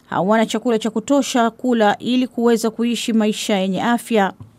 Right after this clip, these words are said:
Kati ya hayo, inaeleza kwamba zaidi ya watu laki mbili wana upungufu mkubwa kabisa wa chakula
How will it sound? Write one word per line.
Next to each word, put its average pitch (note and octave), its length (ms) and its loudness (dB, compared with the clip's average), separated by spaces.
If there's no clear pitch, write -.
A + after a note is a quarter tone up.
Kati F#3 300 0
ya G3+ 100 4
hayo, B3+ 440 4
inaeleza A#3+ 480 2
kwamba B3 420 4
zaidi A#3+ 380 0
ya A#3 100 4
watu B3 520 2
laki A3+ 260 0
mbili B3 380 2
wana F3 220 2
upungufu G#3 480 0
mkubwa A#3+ 440 0
kabisa A3 400 -2
wa G3+ 100 0
chakula A3+ 560 0